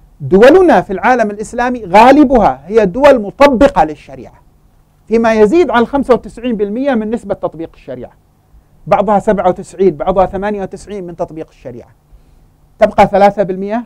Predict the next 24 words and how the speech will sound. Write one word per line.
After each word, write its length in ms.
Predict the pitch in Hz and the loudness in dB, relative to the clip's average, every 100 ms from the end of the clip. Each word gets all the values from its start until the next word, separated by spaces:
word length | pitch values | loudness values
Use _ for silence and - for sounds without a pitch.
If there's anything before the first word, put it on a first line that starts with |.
| _ | _
خمسة 240 | 202 202 | -4 -2
بالمئة 360 | 190 185 208 202 | -2 -2 -4 -6
من 140 | 175 | -8
التأخر 440 | 175 - 185 - 196 | -12 -6 -4 0 -2
عن 120 | 165 | -2
تطبيق 300 | 175 185 185 | -12 -14 -16
الشريعة. 460 | _ - 170 180 233 _ _ _ _ | _ -14 -8 -8 -8 _ _ _ _
لكن 260 | 165 202 202 | -4 -4 -4
الشاب 380 | - 247 262 220 | -12 -4 -2 -2
الذي 240 | 214 220 | -6 -4
لم 160 | 254 277 | -6 -2
يفهم 380 | 269 - 202 | -2 -2 -10
الدين، 340 | 185 156 185 208 _ | -10 -14 -16 -18 _
لديه 360 | 170 180 254 269 | -4 0 0 0
أمية 360 | 254 262 254 | -2 -2 -2
دينية، 480 | 202 196 190 165 190 _ _ _ | -4 -6 -12 -10 -12 _ _ _
يعتبر 500 | 226 240 311 269 277 | -2 -2 0 0 0
افتقاد 560 | 233 - - 285 208 269 | -2 -4 -2 0 2 2
عنصر 280 | 330 - 226 | 2 2 4
واحد 400 | 226 202 156 165 | 4 2 -6 -12
من 120 | 180 | -10
عناصر 360 | 226 277 - | -4 -4 -2
تطبيق 360 | 233 226 233 277 | -4 -4 -10 -14
الشريعة 540 | 233 - 254 240 208 | -14 -6 -4 -2 -6